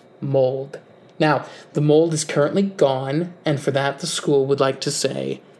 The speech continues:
'You're welcome.' Although we are aware that it may have made some people ill, and for those people, we'd like to offer a five dollar gift card to a coffee shop of your choosing,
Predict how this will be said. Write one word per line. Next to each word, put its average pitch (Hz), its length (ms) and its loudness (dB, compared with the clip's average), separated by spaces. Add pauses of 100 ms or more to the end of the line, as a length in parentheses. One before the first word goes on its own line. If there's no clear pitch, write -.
(240)
'You're 160 140 2
welcome.' 165 520 0 (460)
Although 160 520 4 (240)
we 165 280 0
are 170 280 4
aware 156 580 2
that 151 200 2
it 156 60 0
may 151 200 2
have 156 180 -2
made 143 240 2
some 131 240 -2
people 143 420 -2
ill, 151 380 0 (220)
and 151 100 2
for 156 120 -4
those 147 340 4
people, 151 400 -2
we'd 160 220 0
like 139 180 0
to - 120 -8
offer 147 500 -4
a 139 100 -2
five 147 500 0
dollar 151 300 4
gift 135 360 -4
card 196 400 0
to 139 120 -2
a 131 60 -2
coffee 135 360 -6
shop 139 420 -2
of 143 160 -4
your 160 100 2
choosing, 160 540 -6